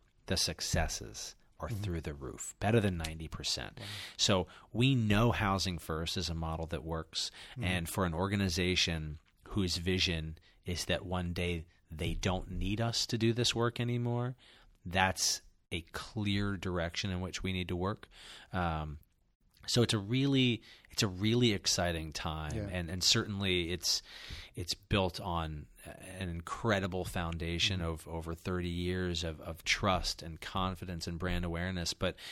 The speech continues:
Speaker 1: but to your point, you know, my, my biggest goal right now is to expand that awareness and to bring more and more people into this work, uh, so that we can really change hearts and minds and end homelessness.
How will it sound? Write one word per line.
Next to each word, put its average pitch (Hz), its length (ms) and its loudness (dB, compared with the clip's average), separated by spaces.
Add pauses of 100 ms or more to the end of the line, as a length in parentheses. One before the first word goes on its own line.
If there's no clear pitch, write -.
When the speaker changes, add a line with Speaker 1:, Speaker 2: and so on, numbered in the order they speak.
(260)
Speaker 1:
but 98 120 0
to 110 120 4
your 110 160 6
point, 107 460 2
you 92 100 -2
know, 85 300 0
my, 92 500 2
my 90 180 0
biggest 90 500 0
goal 101 360 -2
right 85 220 0
now 90 400 -2
is 85 300 -2 (280)
to 95 180 0
expand 92 840 0
that 92 160 2
awareness 85 580 -2
and 87 120 -8
to 90 100 -2
bring 87 400 -4
more 92 340 -2
and 98 80 0
more 92 140 -2
people 87 500 -4 (380)
into 107 320 0
this 92 280 2
work, 85 380 -4 (460)
uh, 78 160 -6
so - 160 0
that 85 160 -2
we 87 180 -2
can 90 420 -2
really 90 500 0 (680)
change 92 360 2
hearts 92 280 -2
and 90 100 -2
minds 92 340 -2
and 87 120 0
end 87 160 0
homelessness. 92 640 -4